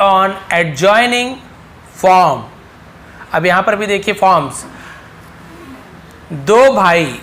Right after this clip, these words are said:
ठीक है, दो भाई lived रहते थे, on यानी पर, adjoining, तो ये थोड़ा सा नया आप लोग के लिए हुआ। Adjoining का मतलब होता है साथ में लगा हुआ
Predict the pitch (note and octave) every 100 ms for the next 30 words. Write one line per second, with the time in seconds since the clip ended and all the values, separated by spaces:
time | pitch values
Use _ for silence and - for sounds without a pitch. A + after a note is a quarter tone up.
0 | - - - - G#3 A3 D#3+ F3+ D#3+ D3
1 | D3 G#3 - - D#3 G3+ C#4+ F#3 B2+ C#3
2 | D#3 D#3 D3+ G3 G3 F#3+ E3 A#2+ - -
3 | - E3 F3+ F#3+ F3+ F3 E3 F#3 D#3 A#2+
4 | - - - - - - - - - F#3
5 | F3+ D#3+ G3 A3 A#3+ A3 C#3+ B2+ D#3 E3+
6 | E3+ F3 E3+ F3+ E3+ E3+ E3+ E3+ F3 F3+
7 | F3 F#3 G#3+ - F#3 D#3+ F3 F3+ A3+ A#3
8 | A3+ A3 G#3+ G3+ G3+ A3+ G3+ B3 - -
9 | - - - G#3 G#3+ A#3+ B3 B3+ A3 E3+
10 | F#3+ F#3+ G3+ G#3+ A#3+